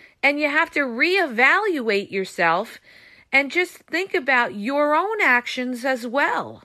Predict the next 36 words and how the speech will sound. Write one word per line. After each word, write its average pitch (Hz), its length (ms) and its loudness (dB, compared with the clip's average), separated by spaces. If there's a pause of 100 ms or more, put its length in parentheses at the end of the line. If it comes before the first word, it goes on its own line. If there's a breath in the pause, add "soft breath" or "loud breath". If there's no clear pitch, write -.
(220)
all 180 120 -2
right? 226 420 2 (600 loud breath)
You 247 140 -2
know, 254 220 2
have 311 480 2
you 403 220 2
really 254 680 -2 (460 loud breath)
looked 254 420 -4
at 262 100 0
it 226 160 2
from 220 260 -2
the 208 180 0
other 208 180 0
person's 202 560 -6
point 196 400 -4
of 165 100 -2
view, 156 460 -4
or 190 160 0
are 208 60 2
you 240 180 -4
just 311 320 -2
looking 302 400 -6
at 302 80 -4
it - 160 -8
from 302 240 -6
your 339 300 -2
point 208 360 -6
of 151 80 -8
view? 135 360 -10 (420 loud breath)
A - 80 -4
lot 285 260 0
of 339 80 -6
times 339 600 -4 (260 loud breath)
when 254 160 -4
we 294 140 -4
have 285 180 -2